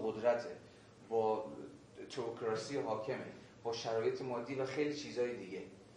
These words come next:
بیواسطه نقد کردن اصلاً یه اسطوره مذهبی یعنی همین، یعنی ندیدن پیوندش با قدرت سیاسی، یعنی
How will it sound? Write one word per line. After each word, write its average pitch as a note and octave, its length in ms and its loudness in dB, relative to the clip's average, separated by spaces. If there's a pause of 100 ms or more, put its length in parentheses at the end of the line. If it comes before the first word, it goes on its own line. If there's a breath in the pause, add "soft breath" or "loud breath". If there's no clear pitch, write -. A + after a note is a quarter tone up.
(2000 loud breath)
بیواسطه B2+ 580 2
نقد A#2+ 440 0
کردن A#2 300 2
اصلاً B2 260 -2
یه A2 100 -4
اسطوره B2 300 -6
مذهبی A#2+ 400 2
یعنی D3 160 2
همین، C#3 260 2
یعنی C3+ 220 0
ندیدن B2+ 480 0
پیوندش C#3+ 600 2
با C#3 380 12 (840)
قدرت C#3+ 360 8
سیاسی، G#2 520 -2 (520 loud breath)
یعنی C3 420 -2